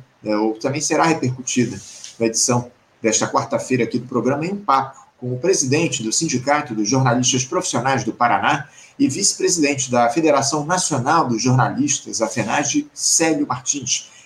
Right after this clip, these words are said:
Ele também vai comentar um episódio absurdo. Militares aí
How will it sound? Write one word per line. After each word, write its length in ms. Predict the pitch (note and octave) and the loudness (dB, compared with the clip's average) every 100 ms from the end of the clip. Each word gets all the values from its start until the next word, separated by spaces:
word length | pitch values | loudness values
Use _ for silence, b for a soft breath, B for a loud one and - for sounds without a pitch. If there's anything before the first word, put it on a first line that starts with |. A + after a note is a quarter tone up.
| B B2 | B -2
Ele 100 | B2 | 0
também 280 | F3 F3 | 0 0
vai 120 | C#3+ B2+ | 0 0
comentar 400 | B2+ A#2 B2 C3 | -2 0 0 0
um 60 | |
episódio 540 | C3 B2 B2+ B2 C3 - | -2 0 2 2 0 -2
absurdo. 680 | C#3+ D3 - - E3 - - _ _ - | -2 0 -2 0 0 0 -12 _ _ -4
Militares 520 | C3 C3+ C#3 D#3+ B2+ | 0 2 4 4 4
aí 280 | A2+ C3 C3 | 4 2 0